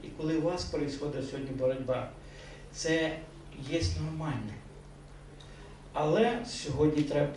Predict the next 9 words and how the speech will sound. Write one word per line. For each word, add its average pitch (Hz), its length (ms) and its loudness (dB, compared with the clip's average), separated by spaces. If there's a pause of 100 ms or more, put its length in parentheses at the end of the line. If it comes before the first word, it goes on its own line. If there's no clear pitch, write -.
просити 170 500 0
сили 143 420 2 (1700)
у 151 100 2
Бога, 175 400 8
щоб 151 220 0 (160)
Він 190 400 0 (1080)
допоміг 156 540 0
вам 156 340 0
відкрити 160 640 -2